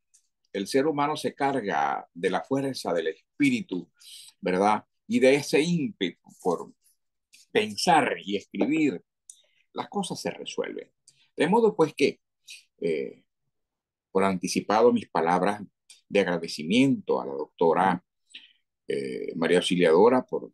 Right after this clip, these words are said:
tener la cortesía de invitarme a escribir un capítulo, pero también mis palabras de felicitación por la, por el alcance y la belleza de esta obra.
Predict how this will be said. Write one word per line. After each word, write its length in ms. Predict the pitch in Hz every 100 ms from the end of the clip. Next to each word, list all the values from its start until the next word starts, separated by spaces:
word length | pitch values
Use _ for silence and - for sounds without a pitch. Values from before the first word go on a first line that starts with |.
| _ _ _
tener 280 | - 87 104
la 180 | 123 -
cortesía 800 | 110 101 - 85 - 185 175 92
de 80 |
invitarme 540 | 78 78 - 123 123 107
a 20 |
escribir 380 | - - 82 85
un 140 | 101
capítulo, 680 | - - - - - 82 - _ _ _ _ -
pero 240 | 120 123
también 480 | 135 131 131 131 143
mis 200 | 170 -
palabras 480 | - 156 120 110 139
de 100 | 160
felicitación 920 | 151 127 113 - - 98 - 220 180
por 200 | - -
la, 200 | 76 - -
por 280 | 73 - _
el 160 | 78 80
alcance 600 | 76 - 131 135 123 -
y 60 |
la 120 | 78 78
belleza 500 | 82 120 123 - -
de 100 | -
esta 220 | _ 57
obra. 460 | 57 57 58 -